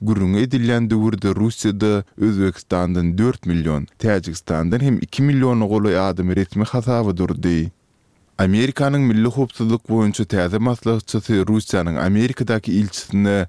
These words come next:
iki ýurdun özara gatnaşyklarynyň gowulyşyp başlanmagy üçin Moskwanyň Amerikanyň saýlawlar, Britaniýada ulanylan nerw zäherleýiji hüjüm, Ukrainadaky we Siriýadaky ýagdaýlar baradaky aladalanmalaryna jogap bermelidigini aýtdy.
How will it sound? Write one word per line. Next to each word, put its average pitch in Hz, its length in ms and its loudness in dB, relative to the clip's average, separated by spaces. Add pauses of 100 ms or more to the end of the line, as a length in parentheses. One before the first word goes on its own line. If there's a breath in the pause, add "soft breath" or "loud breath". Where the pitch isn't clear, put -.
iki 139 260 0
ýurdun 107 340 2
özara 90 400 0
gatnaşyklarynyň 107 760 0
gowulyşyp 92 540 -2
başlanmagy 95 640 0
üçin 73 380 -2 (180 soft breath)
Moskwanyň 92 580 -2
Amerikanyň 113 640 0
saýlawlar, 87 640 0 (180)
Britaniýada 113 560 0
ulanylan 98 600 2
nerw 107 200 2
zäherleýiji 98 800 -2
hüjüm, 90 400 0 (220 soft breath)
Ukrainadaky 101 800 0
we 92 100 0
Siriýadaky 117 640 -2
ýagdaýlar 101 600 0
baradaky 127 480 -2
aladalanmalaryna 107 1080 0
jogap 98 440 -2
bermelidigini 95 760 0
aýtdy. 80 600 -2